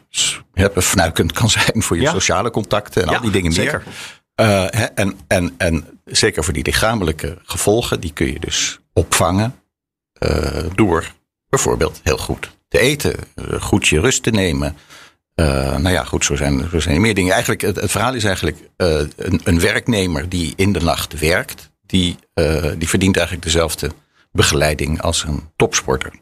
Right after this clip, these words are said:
Speaker 1: Ja, want die
Speaker 2: Oh,
Speaker 1: wordt,
Speaker 2: dat, maar dat klinkt
Speaker 1: er
Speaker 2: wel
Speaker 1: wordt
Speaker 2: serieus.
Speaker 1: net zoveel van dat lichaam geëist, zeg maar, als bij een topsporter. Maar wat gebeurt er natuurlijk in werkelijkheid? Dat mensen, ja, die gaan in de nacht werken.
Speaker 2: Ja, je bent een van de pakketbezorger of je zit in
Speaker 1: Nou,
Speaker 2: een
Speaker 1: je
Speaker 2: distributiemagazijn.
Speaker 1: bent
Speaker 2: Die worden
Speaker 1: pakketbezorger
Speaker 2: niet,
Speaker 1: of
Speaker 2: eh,
Speaker 1: je zit in het ziekenhuis of wat
Speaker 2: Ja.
Speaker 1: dan ook. En, en, en, eh, ja,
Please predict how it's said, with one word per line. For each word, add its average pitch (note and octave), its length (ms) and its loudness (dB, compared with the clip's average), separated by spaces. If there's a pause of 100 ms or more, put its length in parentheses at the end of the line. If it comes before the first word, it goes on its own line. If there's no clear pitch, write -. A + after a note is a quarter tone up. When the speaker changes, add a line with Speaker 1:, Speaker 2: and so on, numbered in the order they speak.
(220)
Speaker 1:
Ja, F2+ 120 0
want G2+ 120 -2
die D#2 160 -2
Speaker 2:
Oh, C#3 100 4
Speaker 1:
wordt, A2+ 160 0
Speaker 2:
dat, B2+ 100 0
maar B2 120 0
dat C3+ 220 0
klinkt A2+ 200 0
Speaker 1:
er - 60 0
Speaker 2:
wel A#2 100 0
Speaker 1:
wordt A#2 140 0
Speaker 2:
serieus. A2 300 -2
Speaker 1:
net A#2 220 2
zoveel A2 340 0
van F#2 180 -2
dat D#2 160 -2
lichaam F2+ 420 0
geëist, - 640 -2
zeg F#2+ 220 -2
maar, D2+ 80 2
als C#2+ 120 -2
bij C#2+ 100 -2
een D2 100 -2
topsporter. - 600 -2
Maar E2+ 100 4
wat F2+ 160 0
gebeurt G2+ 320 0
er - 60 -2
natuurlijk D#2 340 -4
in C#2 100 0
werkelijkheid? F2 560 0
Dat D2+ 160 -4
mensen, D2+ 300 0
ja, D2 120 2
die - 140 -10
gaan D2 140 0
in C#2+ 80 2
de C#2 80 -2
nacht E2+ 220 0
werken. - 380 -4 (100)
Speaker 2:
Ja, A2 120 -2
je F#2+ 160 0
bent F#2 180 2
een F#2 120 0
van F#2 120 0
de F#2 260 0
pakketbezorger G#2+ 720 0
of G#2+ 140 0
je A#2 100 0
zit B2 180 0
in - 60 0
Speaker 1:
Nou, C#3+ 180 0
Speaker 2:
een C3+ 60 2
Speaker 1:
je C3+ 60 0
Speaker 2:
distributiemagazijn. A#2+ 1040 0
Speaker 1:
bent A2 240 -2
Speaker 2:
Die A#2 120 0
worden A2+ 200 2
Speaker 1:
pakketbezorger A2+ 80 0
Speaker 2:
niet, A2+ 240 -2
Speaker 1:
of C3+ 60 0
Speaker 2:
eh, A2 60 -4
Speaker 1:
je G2 80 0
zit F#2 220 0
in D#2+ 80 -2
het D2 140 -4
ziekenhuis F2+ 560 0
of D2+ 100 -6
wat F2 140 -2
Speaker 2:
Ja. C#3 100 2
Speaker 1:
dan D#2 100 -4
ook. D2 180 -6
En, D#2 500 0
en, C#2+ 360 -2
en, C#2+ 360 0
eh, C#2 680 0
ja, F2 200 0